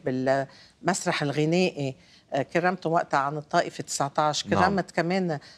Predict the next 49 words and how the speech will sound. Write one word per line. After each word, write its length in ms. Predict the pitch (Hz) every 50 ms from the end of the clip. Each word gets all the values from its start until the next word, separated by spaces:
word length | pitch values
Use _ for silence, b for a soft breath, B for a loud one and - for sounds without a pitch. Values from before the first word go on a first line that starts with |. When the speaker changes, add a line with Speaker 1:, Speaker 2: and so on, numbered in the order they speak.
| B B -
Speaker 1:
الكبار، 580 | 170 160 - - 175 160 156 165 180 196 196 180
توني 320 | 156 - - 185 190 180
فرج 320 | 160 - 160 143 139 - 160
الله 520 | 170 185 175 165 156 147 143 143 - 135
المخرج 640 | 151 143 135 143 151 175 175 - - 170 160 156
وزوجته 540 | 147 143 139 160 170 180 170 - - - 156
تقلى 300 | 143 - 165 - 160 156
شمعون 360 | 147 - 156 143 143 180 196
عن 100 | 175 160
فيلم 260 | 147 - - 180 180 170
مورين. 480 | 156 147 147 147 156 180 180 175 151 B B B B B B B B B _
آه، 100 | - 143
مورين 320 | 143 151 165 160 202 226 214
هالفيلم 460 | 175 165 143 - - 220 226 214 180
الرائع، 560 | 160 151 156 170 196 202 175 151 135 117 110 B B B B B B
يعني 220 | 151 147 151 151
تشاوروا 480 | 147 - - - 220 226 202 175 170 165
كتير 280 | 160 - - 214 208 202
قبل 220 | - 165 165 160
ما 120 | 160 156
يعطوه 440 | 151 151 151 151 156 - 196 202 196
لأنه 280 | 175 160 - 151 156 156
معتبرين 580 | 156 151 147 - - 160 151 156 185 185 170
إنه 220 | - 156 151 151 151
ديني 320 | 143 - 175 175 175 170
وما 160 | 156 151 156 151
بدهم 200 | 160 160 160 156
فوتوا 260 | - - 175 - 160
بالأمور 300 | 147 139 - 147 156 151
الدينية. 320 | 151 143 147 165 180 185
بس 220 | 170 160 156 147 b b b b b b b -
إذا 120 | 165 180
بدنا 220 | 170 175 175 185 180
نحكي 280 | 202 214 - - 196
هو 60 | 185 180
كمان 320 | 185 - 170 180 202 208
فيلم 320 | 202 - - 202 202 185
تاريخي 520 | 175 - - 160 156 180 202 208 - - 175
وكلف 260 | 147 135 - 202 202
Speaker 2:
وإنتاج 360 | 214 196 165 143 143 135 117
Speaker 1:
كتير. 160 | 117 113 107 107
Speaker 2:
محلي 300 | 139 147 156 151 151 147
وبكبر 500 | 147 123 113 113 - 123 110 95 190 175
Speaker 1:
وما 80 | 175
Speaker 2:
القلب 200 | 180 180 214 247
Speaker 1:
في 60 | 254 -
Speaker 2:
كمان. 120 | 277 269
Speaker 1:
ولا 200 | 269 269 - 247
غلطة، 420 | 233 247 285 320 - - 127 -